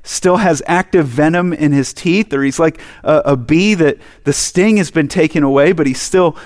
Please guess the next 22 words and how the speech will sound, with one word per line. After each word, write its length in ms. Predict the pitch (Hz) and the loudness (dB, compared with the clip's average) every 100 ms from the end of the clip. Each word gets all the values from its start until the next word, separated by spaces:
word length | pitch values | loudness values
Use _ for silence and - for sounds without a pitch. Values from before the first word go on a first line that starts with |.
| - | -14
buzzing 480 | 123 165 175 185 175 | -2 0 2 2 2
around, 480 | 147 139 160 185 - | 2 2 2 0 -2
tormenting. 880 | - 156 170 156 156 196 220 254 _ _ _ _ _ _ - - - _ _ - - - - _ _ _ - | 0 0 2 0 0 -2 -2 -4 _ _ _ _ _ _ -20 -20 -20 _ _ -20 -20 -20 -20 _ _ _ -2
But 140 | 175 | 0
ultimately, 840 | 180 233 254 202 156 101 117 180 208 _ _ _ _ _ 135 | 2 2 2 0 0 0 0 -2 -6 _ _ _ _ _ -8
Jesus 580 | 135 220 254 208 170 | -2 0 2 0 -2
is 200 | - 165 | -2 -2
victorious 1300 | 139 135 - 147 175 - - 233 254 143 127 156 - - | -4 -16 -10 -4 -4 -4 0 2 4 2 0 -4 -12 -2
over 240 | 190 185 | 0 2
the 180 | 180 156 | 0 0
enemy. 440 | 208 214 139 165 - _ _ _ | 0 -2 -4 -10 -18 _ _ _
Revelation 680 | 151 196 202 208 196 - 180 | -2 0 2 4 2 0 -4
twelve 460 | - 196 202 202 151 - - | -2 0 2 2 -2 -12 -6
eleven 460 | - 160 196 185 156 | 0 2 2 2 -2
says 240 | - 160 | 0 -2
they 140 | 151 156 | 0 -2
triumphed 720 | - - 202 220 233 185 - - | -2 0 2 2 2 0 -4 -2
over 360 | 247 202 185 175 | 2 2 2 0
him. 260 | 151 120 | 0 -4
So 160 | 120 156 | -2 -2
how 180 | 180 | 0
do, 60 | 220 | 0